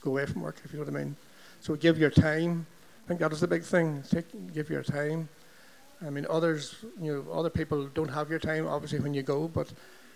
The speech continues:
you're giving your time to other people, and, and so many fell in behind that thinking. It was great. Mm-hmm. Great to have so many teams out. Nearly every weekend there was folk out,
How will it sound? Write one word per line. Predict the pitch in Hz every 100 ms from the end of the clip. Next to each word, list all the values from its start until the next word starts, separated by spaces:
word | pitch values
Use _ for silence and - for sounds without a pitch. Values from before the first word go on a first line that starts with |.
| - -
you're | 147 143
giving | 160 160
your | 143
time | 143 147
to | 143
other | 143
people, | 139 147 143 151
and, | 143 139 147 160
and | 147 151
so | - 190
many | 170 147 147
fell | 139 156 147
in | 143
behind | 135 123 143 151 - - - -
that | - 139
thinking. | - 139 - 160
It |
was | 156 143
great. | - 165
Mm-hmm. | 180 - - - - - - -
Great | 170
to |
have | 151
so | -
many | 160 147 143
teams | 160 156 143
out. | 147 151
Nearly | 170 156
every | 147
weekend | 143 139 139 156 170 - - - -
there | -
was | 156
folk | - 151
out, | 78 175